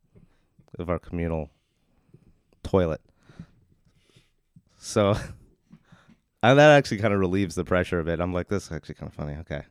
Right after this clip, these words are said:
yeah, that makes sense. Noted." Uh, and I get up there,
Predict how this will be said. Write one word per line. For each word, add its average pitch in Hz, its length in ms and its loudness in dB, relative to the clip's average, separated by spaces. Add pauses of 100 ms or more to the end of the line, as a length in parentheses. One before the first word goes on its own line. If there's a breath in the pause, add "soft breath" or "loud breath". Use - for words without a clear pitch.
yeah, 85 160 -4 (160)
that 98 60 -6
makes 90 180 -4
sense. - 280 -8 (640)
Noted." 92 440 -2 (460 soft breath)
Uh, 95 340 0 (1120)
and 104 160 2
I 101 100 4
get 120 140 2
up 123 140 2
there, 107 320 2